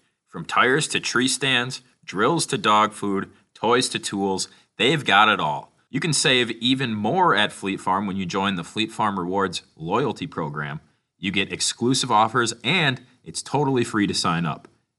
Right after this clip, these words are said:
Get everything you need at a low, low price at Fleet Farm.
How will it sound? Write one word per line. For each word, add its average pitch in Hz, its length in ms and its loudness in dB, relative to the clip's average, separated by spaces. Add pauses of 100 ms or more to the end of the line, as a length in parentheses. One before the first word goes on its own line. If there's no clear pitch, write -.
Get 92 120 -2
everything 131 420 2
you 151 100 2
need 110 420 2 (280)
at 82 140 -4
a 76 60 -4
low, 90 240 2
low 101 240 2
price 87 520 0 (160)
at 87 300 0
Fleet 80 300 -8
Farm. - 320 -10